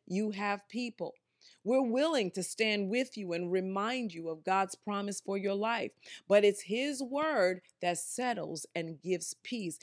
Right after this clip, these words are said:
It's his word that removes the panic. Psalm thirty-four says, "I sought the Lord, and he heard me and delivered me out of all of my fears."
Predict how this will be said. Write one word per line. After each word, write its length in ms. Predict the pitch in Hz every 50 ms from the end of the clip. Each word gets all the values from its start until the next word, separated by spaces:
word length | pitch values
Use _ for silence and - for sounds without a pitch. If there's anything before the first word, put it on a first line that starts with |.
| - - -
It's 200 | - 202 190 -
his 240 | 233 214 196 160 160
word 500 | 160 156 226 269 285 285 262 208 160 156
that 140 | - 185 - - 156
removes 800 | 170 180 175 170 170 180 208 220 214 190 170 165 160 165 - - _ _ _
the 80 | - 175
panic. 540 | - - - 208 233 226 233 208 160 - - _ _ _ _ _ _ _ _ _ - - - - _
Psalm 340 | - - 208 202 202 190
thirty-four 600 | 185 - 190 185 180 175 175 - - 180 190 185
says, 500 | 185 - - 185 165 165 - - - - _ _ - _ _
"I 140 | 180 180 170
sought 500 | - - - - 233 247 285 285 - _
the 80 | 269 254
Lord, 420 | 254 254 262 277 269 240 175 - - -
and 160 | 165 165 175
he 140 | 190 208 202
heard 300 | 202 220 240 262 262 226
me 180 | 170 139 -
and 100 | 117 151
delivered 560 | 147 175 170 180 208 277 302 262 277 254 226
me 240 | 180 160 139 135 - _ _
out 200 | - 165 170 170
of 100 | 160 147 - -
all 260 | - 165 170 180 185
of 120 | 190 185
my 240 | 185 185 185 190 196
fears." 580 | 190 - - 196 202 190 175 143 - - -